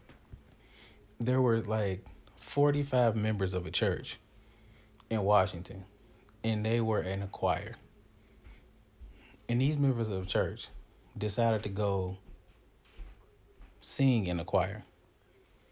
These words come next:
They knew that the virus was around, but the virus had not hit their city yet.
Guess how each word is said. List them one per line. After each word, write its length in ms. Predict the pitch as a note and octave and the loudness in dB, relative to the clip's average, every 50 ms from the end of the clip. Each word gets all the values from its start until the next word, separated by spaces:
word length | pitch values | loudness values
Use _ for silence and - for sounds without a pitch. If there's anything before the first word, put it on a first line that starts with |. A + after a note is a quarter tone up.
| _ _ _ _ _ _ _ _ _ _ | _ _ _ _ _ _ _ _ _ _
They 240 | - A2+ B2 A#2+ A#2+ | -2 2 2 4 4
knew 200 | A#2+ B2 C3 C#3 | 4 4 2 2
that 120 | C3+ C3 | 2 2
the 100 | B2 A2+ | 0 0
virus 360 | G2+ G#2+ G#2 G#2+ G2+ G2 G#2 | 0 2 2 2 2 0 -2
was 100 | G2+ F#2+ | -2 -4
around, 380 | F#2 F2 F2 G2+ A2 G#2+ G2+ F#2+ | -4 -4 -4 -2 -2 -2 -4 -4
but 120 | F#2 G2 | -6 -6
the 80 | - G#2 | -6 -4
virus 380 | G2 F#2+ G#2 A2 A2+ G2 G2+ G2 | 0 2 2 4 2 2 -2 -2
had 160 | - G#2 F#2+ | -4 -4 -2
not 220 | F#2 G2 G2 F#2 | -2 -2 -2 -2
hit 220 | G2 G2 F#2+ F2+ - | -2 -4 -4 -6 -6
their 120 | F2+ E2 | -6 -6
city 300 | - - - A2+ G#2 F#2 | -6 -4 -4 -4 -4 -4
yet. 280 | E2 F#2+ F#2 - - | -6 -8 -8 -10 -12